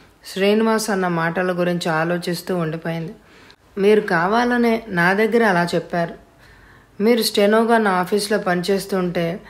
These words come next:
నాకు అది బాధగానే ఉంది. అందుకు నేనేమీ బాధపడడం లేదు,"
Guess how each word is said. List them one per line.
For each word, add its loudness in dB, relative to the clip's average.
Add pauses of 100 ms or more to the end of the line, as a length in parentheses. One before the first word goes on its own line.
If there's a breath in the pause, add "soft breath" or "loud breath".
(260 loud breath)
నాకు 2
అది 2
బాధగానే 0
ఉంది. -4 (440 soft breath)
అందుకు 0
నేనేమీ 2
బాధపడడం 0
లేదు," -4